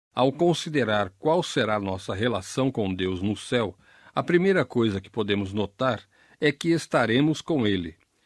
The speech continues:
Estaremos com Ele. Nós estaremos com Ele simplesmente em sua companhia, ou comunhão, que é outra maneira de dizer o mesmo. Isto em si é a alegria suprema do céu,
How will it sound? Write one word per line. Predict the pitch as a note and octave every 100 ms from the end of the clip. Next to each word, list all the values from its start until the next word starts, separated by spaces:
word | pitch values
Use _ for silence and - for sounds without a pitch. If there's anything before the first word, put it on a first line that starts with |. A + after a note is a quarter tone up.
| _
Estaremos | C3 - B2 G#2 C3 D3+ -
com | D3+ G#2
Ele. | F#2+ E2 E2 _ _ _ -
Nós | A2+ A#2+ A2+
estaremos | D3 - A2+ A#2+ D#3 -
com | - A#2 G2+
Ele | A2 C#3+ C#3+ _
simplesmente | - - G#3 F3+ C3 A2 C3 C#3
em | C3
sua | - E3+ E3
companhia, | E3 E3+ B2+ B2 B2 F2+ - _ _ _
ou | - E3 F#3+
comunhão, | - F#3 F#3+ D3 B2+ A2+ F#2 _ _ _ -
que | F#3 D#3+
é | D3+
outra | D3 F#3 F#3+ C#3+
maneira | B2 G2+ B2 C#3+ C3
de | B2+
dizer | A#2 G2+ A2 C#3
o |
mesmo. | B2+ G#2+ F#2+ F2+ D#2+ _ _ _ _ -
Isto | G3 F#3+ -
em | A2+
si | F#2+ - E3 A#2 _ _ -
é | A#2+
a | B2 C3+
alegria | C#3+ B2+ A#2 D3 F3+
suprema | D#3+ - E3 B2+ B2 C#3+ D#3
do | E3
céu, | - B2 A2